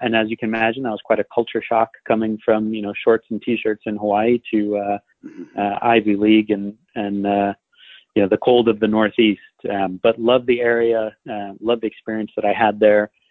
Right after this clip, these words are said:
Speaker 1: Uh, and really, as I went through my college career, started thinking about professional options and, and had always really been interested in, uh, science and biology. You know, wanted to be a marine biologist when I was younger. Uh, and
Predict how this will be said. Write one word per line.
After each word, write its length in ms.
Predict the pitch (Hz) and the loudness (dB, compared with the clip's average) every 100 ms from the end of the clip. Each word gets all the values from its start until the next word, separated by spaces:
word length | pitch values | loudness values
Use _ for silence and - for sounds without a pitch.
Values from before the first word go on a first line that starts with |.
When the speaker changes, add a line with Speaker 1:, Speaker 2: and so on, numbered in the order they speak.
| _ - | _ -10
Speaker 1:
Uh, 260 | 101 98 101 | -6 -6 -4
and 220 | 131 113 107 | -4 -2 4
really, 420 | 120 117 113 110 113 | 4 4 2 0 -2
as 180 | 107 110 | -2 -2
I 40 | |
went 160 | 107 104 | -4 -6
through 100 | - | -12
my 100 | 104 | -8
college 300 | - 156 131 - | 0 2 2 0
career, 180 | 107 101 | -4 -2
started 320 | - 113 104 | -2 -2 -2
thinking 240 | 110 104 101 | -6 -6 -4
about 260 | 101 104 | -2 -2
professional 520 | - 110 110 104 110 101 | -4 -2 0 -2 -4 -6
options 540 | 104 - - 98 98 | -6 -8 -8 -6 -2
and, 240 | 104 101 113 - | -2 -2 -6 -2
and 180 | 110 104 | -2 0
had 120 | 113 | 2
always 260 | 135 147 | 6 6
really 200 | 123 113 | 6 4
been 160 | 107 107 | 2 0
interested 440 | 107 - - 104 | -2 -4 -4 -2
in, 240 | 104 104 107 _ _ _ _ | -2 -2 -6 _ _ _ _
uh, 80 | 104 - | -8 -2
science 320 | 117 113 110 - | 2 2 0 -4
and 80 | 95 | 2
biology. 680 | 104 104 107 107 107 107 107 | 4 4 4 0 -4 -6 -10
You 80 | |
know, 40 | 101 | -12
wanted 260 | 107 101 | -10 -10
to 80 | - | -8
be 100 | 101 | -6
a 40 | 101 | -4
marine 260 | 104 110 | -2 0
biologist 520 | 104 104 101 101 101 - | 2 0 0 -2 -6 -8
when 120 | 104 | -10
I 60 | 104 | -8
was 100 | 98 | -2
younger. 380 | 104 104 107 104 _ _ _ - | -2 0 0 0 _ _ _ -6
Uh, 140 | 101 101 | -6 -4
and 360 | 113 104 101 | -4 -2 -4